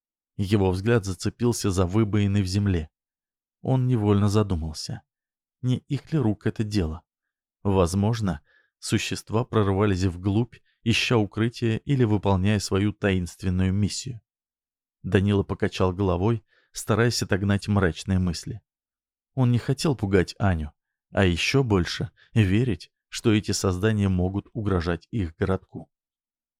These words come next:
Солнце медленно поднималось, заливая окрестности слабым размытым светом. Зеленоватый оттенок становился менее заметным,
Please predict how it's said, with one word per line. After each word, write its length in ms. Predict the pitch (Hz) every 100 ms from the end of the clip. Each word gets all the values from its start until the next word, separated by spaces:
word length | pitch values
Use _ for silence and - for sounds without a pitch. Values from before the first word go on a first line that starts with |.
| _ _
Солнце 480 | - - 135 120 110
медленно 480 | 101 101 92 90 87
поднималось, 760 | 95 92 87 107 117 104 - _ _ -
заливая 540 | 120 123 110 123 113
окрестности 720 | 110 - 104 110 104 - -
слабым 500 | 92 - 123 117 104
размытым 520 | 95 90 - 92 87
светом. 460 | - - 87 - - _ _ _ _ _ _ _
Зеленоватый 680 | 92 98 92 92 95 95 95
оттенок 580 | - - - 113 92 _ _ _ -
становился 640 | - 117 104 147 - 120
менее 440 | 101 113 110 107
заметным, 640 | 98 117 117 90 - 117